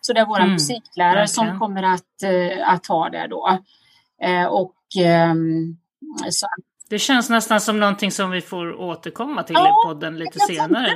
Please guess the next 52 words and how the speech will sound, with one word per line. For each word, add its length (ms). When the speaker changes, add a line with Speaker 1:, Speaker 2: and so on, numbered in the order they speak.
Speaker 1:
det, 60
Speaker 2:
ni 100
har 160
Speaker 1:
för 100
Speaker 2:
hållit 240
Speaker 1:
att 80
Speaker 2:
på 40
Speaker 1:
det 80
är 20
Speaker 2:
en 60
Speaker 1:
väldigt 320
Speaker 2:
stund. 160
Speaker 1:
spännande 500
känns 260
det 80
som, 320
eh, 440
och, 360
och, 460
och, 100
Speaker 2:
Mm. 220
Speaker 1:
och 100
just 220
att 80
det 60
handlar 380
liksom 300
om 100
barnkonventionen 1080
och 80
det 80
här 200
att 80
människors 800
rätt 280
att 160
uttrycka 440
sin 220
åsikt 680
och 80
bli 100
respekterade 760
känns 360
så 80
aktuellt 680
nu, 260
Speaker 2:
Mm. 120
Speaker 1:
allt 220
som 220
händer 300
i 40
Speaker 2:
Verkligen. 100